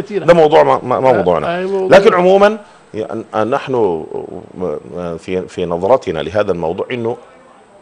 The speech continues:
Speaker 2: الأسر بصورة عامة في السودان
Speaker 1: مم.
Speaker 2: تركز على أن يكون الناشئة،
Speaker 1: مم.
Speaker 2: آه، آه، خير ما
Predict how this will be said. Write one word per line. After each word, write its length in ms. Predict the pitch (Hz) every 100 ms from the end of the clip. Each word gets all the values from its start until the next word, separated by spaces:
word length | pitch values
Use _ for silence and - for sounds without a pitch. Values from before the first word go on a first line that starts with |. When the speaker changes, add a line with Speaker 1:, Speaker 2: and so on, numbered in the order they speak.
| 127 - _
Speaker 2:
الأسر 440 | 127 254 226 - 101
بصورة 320 | 87 - 110
عامة 220 | 92 90
في 60 | 76
السودان 340 | - 82 82
Speaker 1:
مم. 80 | 92 - _ _ _ _ _ _ _
Speaker 2:
تركز 460 | 107 143 - 110 92
على 200 | 85 87
أن 180 | 95
يكون 260 | 87 - 156
الناشئة، 560 | 110 90 87 - 98 120 _ _ _
Speaker 1:
مم. 60 | 156 208 -
Speaker 2:
آه، 1040 | 87 85 82 - 71 - - 87 - 127
آه، 40 | -
خير 320 | 175 196 156
ما 300 | 107 95